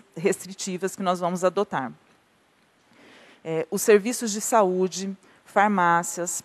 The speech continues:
postos de combustíveis, as lojas de conveniência e os serviços de hospedagem em hotéis, eles vão poder atender ao público por vinte e quatro horas. Os hipermercados, supermercados e padarias,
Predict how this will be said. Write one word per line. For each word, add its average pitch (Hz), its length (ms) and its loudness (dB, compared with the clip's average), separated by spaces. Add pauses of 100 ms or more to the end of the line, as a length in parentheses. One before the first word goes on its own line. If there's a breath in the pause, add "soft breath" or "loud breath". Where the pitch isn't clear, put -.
postos 214 440 6
de 196 80 -6
combustíveis, 185 1040 -2
as 175 200 2
lojas 214 380 6
de 196 120 -8
conveniência 175 800 -2
e 190 100 2
os 190 80 -4
serviços 202 480 0
de 175 140 2
hospedagem 185 800 4
em 202 40 2
hotéis, 180 720 2 (540 soft breath)
eles 196 240 4
vão 202 160 4
poder 196 320 6
atender 202 400 4
ao 220 80 6
público 208 420 -2
por 226 200 4
vinte 208 280 4
e - 40 -6
quatro 220 340 2
horas. 143 580 2 (960 soft breath)
Os 196 240 2
hipermercados, 208 960 4
supermercados 214 1040 2
e 180 60 -6
padarias, 196 920 2